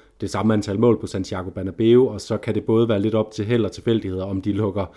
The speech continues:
lukker lige så mange ind, som de scorer, eller lukker flere mål ind, end de scorer, eller lige præcis, øh, holder City væk, så, øh, så Real Madrids mål kan være nok til at, at få kampen i forlænget, eller, øh, slå dem ud i,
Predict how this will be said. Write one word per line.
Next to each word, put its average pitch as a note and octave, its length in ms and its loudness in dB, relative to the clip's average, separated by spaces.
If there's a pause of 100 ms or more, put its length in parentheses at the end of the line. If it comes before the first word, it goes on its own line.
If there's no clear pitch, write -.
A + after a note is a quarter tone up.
(440)
lukker G2 480 -2
lige G#2 140 -2
så - 100 -2
mange A2+ 240 4
ind, A2+ 120 4
som F#2 140 -6
de F#2+ 60 -10
scorer, A2+ 320 2
eller G#2 140 2
lukker F#2+ 180 -6
flere A2 180 0
mål G#2+ 180 2
ind, G#2 280 -2
end G2+ 100 -4
de F#2+ 60 -10
scorer, A2 300 0
eller G#2+ 180 0
lige A2 160 2
præcis, - 560 -2
øh, F#2 220 -6
holder F#2+ 280 -4
City A2+ 320 0
væk, A2 220 2 (300)
så, F#2+ 300 -4
øh, F2+ 140 -8
så - 120 -12
Real F#2+ 120 -2
Madrids G2+ 300 -4
mål G2+ 180 0
kan F#2 100 -12
være F2+ 100 -8
nok F#2+ 220 -6
til G#2+ 120 -4
at, F#2 160 -4 (540)
at G2+ 120 -4
få B2 120 -2
kampen A#2 260 0
i G#2 100 0
forlænget, A2 380 4
eller, A2 240 0 (220)
øh, G2+ 200 -6
slå G#2 200 -6
dem G#2 120 -4
ud G#2 140 0
i, F2+ 240 -4